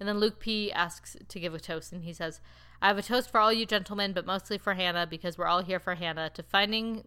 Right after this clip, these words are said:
your forever and having it, and having the time of our lives while on the hunt." And then, like, the dudes all lost it.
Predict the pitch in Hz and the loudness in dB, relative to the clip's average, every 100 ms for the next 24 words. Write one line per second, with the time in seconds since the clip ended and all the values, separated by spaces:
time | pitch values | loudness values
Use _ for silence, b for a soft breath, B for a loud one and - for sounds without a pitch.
0 | - - 190 190 190 185 175 180 190 - | -14 -4 -2 0 2 4 4 2 0 -2
1 | 180 180 175 170 160 - - b b b | -2 0 0 -2 -2 -4 -8 b b b
2 | b b b 196 185 196 190 185 170 196 | b b b -2 6 6 4 -4 -4 -2
3 | 196 202 214 190 175 165 170 160 160 160 | 0 2 4 4 4 2 0 2 0 -2
4 | 160 151 - - b b - 196 190 180 | -6 -8 -10 -16 b b -8 -4 -2 -4
5 | - 160 170 165 160 151 139 - - 143 | -4 -4 -4 0 0 2 0 -2 -6 -4
6 | - | -6